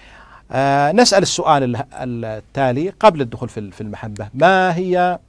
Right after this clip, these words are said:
آه، هذه الصفحات الكتاب، الدروس من مائة وسبعة وسبعين إلى مائة وثلاثة وثمانين.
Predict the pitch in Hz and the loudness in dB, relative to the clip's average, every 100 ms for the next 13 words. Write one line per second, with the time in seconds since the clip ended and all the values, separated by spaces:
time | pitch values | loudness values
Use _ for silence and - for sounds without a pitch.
0 | _ _ 113 113 117 135 151 127 107 107 | _ _ -14 -12 -6 0 0 0 -4 -8
1 | 120 113 110 104 107 - 120 151 - - | -10 -10 -10 -10 -16 -10 -8 -8 -12 -20
2 | 131 123 113 110 123 165 - _ _ - | -18 -16 -14 -8 -6 -6 -10 _ _ -20
3 | _ - 120 131 127 139 113 - 113 135 | _ -12 -8 -6 -4 -6 -6 -10 -6 -6
4 | 156 - 131 139 135 127 135 123 - - | -6 -6 -6 -4 -4 -6 -6 -8 -14 -20
5 | 127 110 113 113 131 131 _ - 127 98 | -12 -6 -4 -4 -6 -10 _ -20 -16 -14
6 | 87 | -14